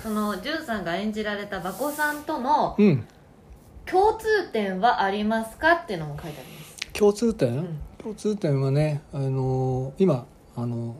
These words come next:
Speaker 2: 本当にやっている、うー、今本当に一番自分がやりたいこと、これが今演技を、うん、多くの人たちに伝えたいっていうのが今、私の一番の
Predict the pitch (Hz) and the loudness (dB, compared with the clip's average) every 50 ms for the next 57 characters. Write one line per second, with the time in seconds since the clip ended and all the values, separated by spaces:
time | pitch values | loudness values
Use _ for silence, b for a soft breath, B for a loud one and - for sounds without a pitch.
0 | 131 127 139 139 143 127 123 123 113 113 - - - - - - 135 120 - - | -4 -2 0 2 2 2 0 0 -4 -8 -14 -20 -20 -14 -4 -4 -4 -4 -2 -2
1 | 117 113 117 120 120 123 - - - - - 151 139 131 123 120 120 117 113 113 | -2 0 0 -2 -4 -4 -8 -14 -20 -16 -6 -2 -2 0 0 -2 -2 -4 -4 -6
2 | 117 123 - - - - - - - - - - - - - - - _ - - | -8 -10 -14 -20 -20 -20 -20 -20 -20 -20 -20 -20 -20 -20 -20 -20 -20 _ -20 -20
3 | - - - - - - - 214 185 - - 254 262 - 294 262 - 226 233 220 | -20 -20 -20 -20 -14 -2 -2 0 0 0 -2 -2 0 2 2 2 2 4 4 4
4 | 185 175 180 180 175 165 156 156 151 143 160 135 120 120 107 - 104 123 156 196 | 4 4 2 2 2 2 2 0 2 2 2 2 2 0 -6 -6 -6 -6 -6 -6
5 | - - B B B B B B B B B - - 165 160 156 156 156 156 160 | -10 -14 B B B B B B B B B -4 -2 0 2 2 2 2 2 2
6 | 151 139 123 117 135 147 143 139 123 110 113 113 123 135 139 139 123 107 104 107 | 2 2 2 2 4 4 6 6 4 2 0 2 4 6 6 6 4 2 -2 -8
7 | - - - - B B B B B B B B - - 117 113 110 110 107 107 | -12 -18 -20 -20 B B B B B B B B -8 -6 -4 -4 -4 -6 -8 -10
8 | 107 107 107 113 120 - - - - - - - - - 151 147 143 - 143 120 | -10 -10 -12 -14 -16 -18 -20 -20 -20 -20 -20 -20 -4 4 4 4 4 4 2 0
9 | 117 - - 156 151 135 - 113 101 104 110 - - - 147 143 147 147 151 156 | 0 2 4 4 4 4 2 -2 -6 -6 -8 0 2 4 6 6 6 8 8 8
10 | 175 196 185 180 - - - 127 117 117 120 120 117 117 113 117 117 120 127 - | 10 8 8 4 -6 -4 -2 0 2 2 2 2 2 2 2 0 0 -2 -4 -8
11 | - - - - - 143 139 135 143 190 190 139 107 - - - - - - - | -12 -14 -16 -8 -2 0 2 6 6 6 6 6 2 -2 -8 -12 -16 -18 -6 0
12 | 151 135 110 - - - - - - - - - - - - - - - - - | 0 0 0 0 -6 -12 -18 -20 -20 -20 -20 -20 -20 -20 -20 -20 -20 -20 -20 -20
13 | - - - - 143 123 135 - - 233 226 202 180 - - - - - - - | -20 -20 -8 -6 -2 0 0 4 6 6 6 6 4 0 -8 -18 -20 -20 -12 -8
14 | 147 - 165 143 135 120 117 117 104 95 104 | -2 0 2 2 2 0 0 -4 -6 -8 -10